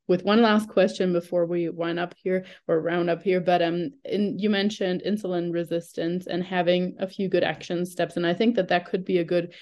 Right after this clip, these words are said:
uh, further takeaway for anyone listening in the sense of, okay, h-, how can I just simply with a few practical takeaways,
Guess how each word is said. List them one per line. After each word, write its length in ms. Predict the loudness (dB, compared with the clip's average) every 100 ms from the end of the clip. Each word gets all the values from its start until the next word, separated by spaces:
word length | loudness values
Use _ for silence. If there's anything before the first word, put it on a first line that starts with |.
| -20 -20 _ _ _ _
uh, 200 | 0 2
further 360 | 2 4 6 4
takeaway 680 | 2 0 0 0 0 0 0
for 140 | 0 0
anyone 440 | 2 0 -2 -2
listening 560 | -4 -4 -4 -4 -4 -4
in 140 | -4
the 80 | -4
sense 340 | -2 -4 -2
of, 140 | -4 -6
okay, 340 | -10 -4 -4
h-, 60 | -4 -10 -20 -18
how 300 | -4 2 2
can 320 | 0 -2 0
I 400 | 2 2 0 -2 -10 _ -2
just 260 | -2 0 0
simply 280 | 2 2
with 160 | 2 0
a 100 | -2
few 580 | -6 -10 -6 -2 0 0
practical 960 | -2 -4 -4 -8 -4 0 0 0 -2 -8 _ _ _ _ -10
takeaways, 680 | -4 -4 -2 0 2 0